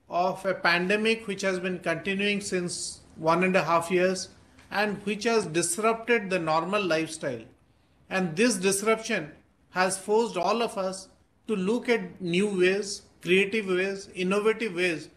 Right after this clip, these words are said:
to overcome the challenges. So while sitting at home, how do we carry out our business? While sitting at home, how do we carry out our s-, studies? While sitting at home, how do we make payments and receive payments?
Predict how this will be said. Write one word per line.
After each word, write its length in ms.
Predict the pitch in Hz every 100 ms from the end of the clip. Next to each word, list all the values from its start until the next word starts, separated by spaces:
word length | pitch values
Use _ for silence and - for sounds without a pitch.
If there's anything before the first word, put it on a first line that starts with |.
| _ _ -
to 80 | 240
overcome 580 | 190 180 220 226 233 214
the 100 | 196
challenges. 760 | 196 165 175 175 143 117 - - _ _ _
So 160 | - 180
while 320 | 165 190 202
sitting 420 | - 185 185 226
at 160 | 220 196
home, 340 | 196 208 202 -
how 200 | 165 185
do 160 | 196 220
we 160 | 220
carry 320 | 214 180 196
out 180 | 196 190
our 140 | 180 156
business? 520 | 151 147 143 123 - - _ - -
While 260 | 156 202
sitting 420 | 220 220 202 226 220
at 140 | 180
home, 320 | 180 208 214 - _ _ -
how 160 | 202
do 140 | 214 233
we 180 | 233
carry 360 | - 190 190 220
out 240 | 220 220
our 180 | 202 196
s-, 220 | 190 - - - - - -
studies? 640 | - - 180 208 175 117 - - _ _ _
While 220 | 160 185 208
sitting 460 | - 208 220 226
at 160 | 220 151
home, 400 | 180 214 208 208 - _ _
how 260 | - 208
do 160 | 220 233
we 160 | 240 220
make 380 | 202 226 226
payments 580 | 196 196 220 226 208 -
and 200 | 196 185
receive 340 | 180 180 226 220
payments? 480 | 190 185 151 127